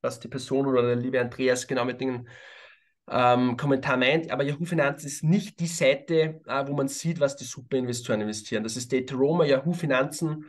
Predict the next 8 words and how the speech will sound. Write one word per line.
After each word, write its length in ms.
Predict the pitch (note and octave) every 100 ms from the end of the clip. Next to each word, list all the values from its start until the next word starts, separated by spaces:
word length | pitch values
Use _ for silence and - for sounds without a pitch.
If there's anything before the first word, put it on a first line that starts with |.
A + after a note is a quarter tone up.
| -
oder 160 | - B2+
Yahoo 200 | C3 D3
Finance 540 | D3 B2+ C3+ C#3 C#3
verwende 340 | - B2+ C3 C3
ich 140 | A#2+
einfach, 400 | F#2 A#2+ B2+ B2
um 160 | B2+ A#2
Unternehmen 840 | B2+ B2+ B2 A#2+ B2+ B2+ B2 -